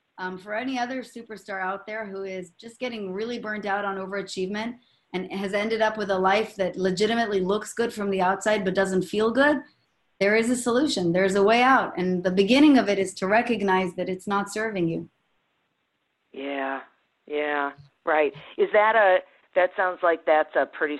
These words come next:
Speaker 2: scary proposition.
Speaker 1: Sure, 'cause you have to renounce a lot of stuff.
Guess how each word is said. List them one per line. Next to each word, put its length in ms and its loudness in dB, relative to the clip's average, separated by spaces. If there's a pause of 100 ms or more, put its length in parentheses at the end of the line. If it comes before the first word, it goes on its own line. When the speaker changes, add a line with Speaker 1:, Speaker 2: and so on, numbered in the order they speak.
(100)
Speaker 2:
scary 600 0
proposition. 1080 -6 (640)
Speaker 1:
Sure, 380 -10
'cause 120 -14
you 60 -12
have 140 -14
to 120 -10
renounce 400 -8
a 40 -8
lot 200 -8
of 100 -12
stuff. 360 -8